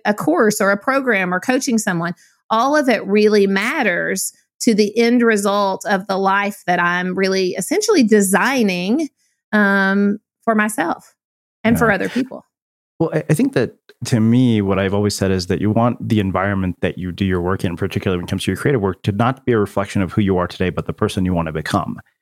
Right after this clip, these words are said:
Speaker 1: Oh, that's
Speaker 2: Uh,
Speaker 1: fun. Yeah.
Speaker 2: and I remember, you know, this was, you know, one of my, uh, friends, uh, one of my best friends is actually an interior designer as well. And I remember telling her, I said, "Charmaine, I would,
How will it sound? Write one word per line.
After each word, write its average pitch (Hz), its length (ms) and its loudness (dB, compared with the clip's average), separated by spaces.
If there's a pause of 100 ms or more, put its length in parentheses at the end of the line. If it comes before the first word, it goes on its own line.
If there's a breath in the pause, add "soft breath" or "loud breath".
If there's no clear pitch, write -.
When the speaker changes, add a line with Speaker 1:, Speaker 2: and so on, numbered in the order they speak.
(200)
Speaker 1:
Oh, 202 60 2
that's 185 320 0
Speaker 2:
Uh, - 20 -10
Speaker 1:
fun. 175 400 -6
Yeah. 170 400 -4
Speaker 2:
and 101 440 -2
I 113 100 0
remember, 120 440 2 (140)
you 110 100 2
know, 90 220 -4
this 120 220 0
was, 107 120 0 (120)
you 110 100 0
know, 101 80 0
one 110 80 2
of 120 40 2
my, 110 200 0 (120)
uh, 90 320 -2 (280)
friends, 98 500 -4
uh, 104 100 0
one 104 140 0
of 98 40 0
my 98 40 -2
best 117 280 -4
friends 95 200 -2
is 92 100 -2
actually 95 220 -4
an 95 80 0
interior 92 280 -2
designer 90 320 -2
as 87 120 -6
well. 113 320 0 (320 soft breath)
And - 80 0
I 107 60 0
remember 139 340 0
telling 110 260 0
her, 98 80 -2
I 101 60 0
said, 101 160 -4
"Charmaine, 120 360 0
I 131 180 0 (220)
would, 104 260 0